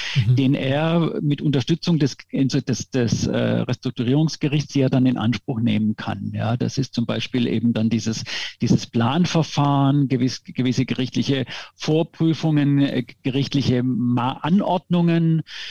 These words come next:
Speaker 2: ähm, Stabilisierungsmaßnahmen bis hin zu einem Schuldenmoratorium. Ja, also das sind bestimmte Instrumente, die kann er in Anspruch nehmen. Und zusätzlich zu diesen Instrumenten, äh, gibt's
Speaker 1: Mhm.
Speaker 2: dann, du hast es jetzt erwähnt, auch,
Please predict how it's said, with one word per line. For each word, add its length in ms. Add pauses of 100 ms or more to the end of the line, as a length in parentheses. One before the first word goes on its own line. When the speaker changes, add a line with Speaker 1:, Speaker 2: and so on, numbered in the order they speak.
(420)
Speaker 2:
ähm, 760
Stabilisierungsmaßnahmen 1500
bis 160
hin 140
zu 80
einem 160
Schuldenmoratorium. 1400
Ja, 140
also 160
das 100
sind 100
bestimmte 320
Instrumente, 680
die 120
kann 200
er 60
in 80
Anspruch 480
nehmen. 420 (600)
Und 240 (180)
zusätzlich 680
zu 120
diesen 340
Instrumenten, 1040
äh, 140
gibt's 280
Speaker 1:
Mhm. 40
Speaker 2:
dann, 220
du 120
hast 220
es 140
jetzt 180
erwähnt, 760
auch, 340